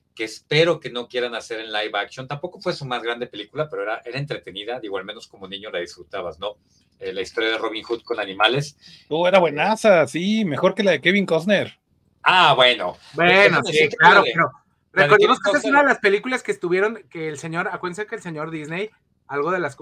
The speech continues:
Speaker 3: algo de su gran éxito de abaratar los costos es que reciclaba animaciones y que muchas
Speaker 2: <laughs> Sí.
Speaker 3: animaciones se vieron
Speaker 1: Ah,
Speaker 3: en
Speaker 1: sí.
Speaker 3: varias
Speaker 1: Bueno, pues ya te quiero
Speaker 3: varias
Speaker 1: ver.
Speaker 3: películas.
Speaker 1: Oye,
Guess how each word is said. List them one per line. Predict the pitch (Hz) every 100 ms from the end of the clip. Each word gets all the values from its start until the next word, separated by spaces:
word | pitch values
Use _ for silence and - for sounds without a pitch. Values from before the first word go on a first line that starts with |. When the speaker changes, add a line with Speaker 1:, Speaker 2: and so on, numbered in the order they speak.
| 156
Speaker 3:
algo | 160 160 196
de |
su | 185 131
gran | 131 160 170
éxito | 143 - 135 - 233 _ _ _ _ 131
de | 127 123 110 -
abaratar | 117 127 123 123 139
los | 160
costos | - 151 175 160
es | 131
que | 160
reciclaba | 165 147 123 127 120 120
animaciones | 143 123 98 - 120 110 - _ _ _ _
y | 123
que | 139 131
muchas | 131 160
Speaker 2:
<laughs> | 190 - 147
Sí. | 127
Speaker 3:
animaciones | 131 131 151
se | 143
vieron | 131 139
Speaker 1:
Ah, | -
Speaker 3:
en | 123
Speaker 1:
sí. | 123 - - -
Speaker 3:
varias | 147
Speaker 1:
Bueno, | 180 190
pues | 269
ya | 233 -
te | -
quiero | 156 160
Speaker 3:
varias | - 156
Speaker 1:
ver. | 202
Speaker 3:
películas. | 131 127 120 107 - _ _ _ _ _ -
Speaker 1:
Oye, | 139 165 160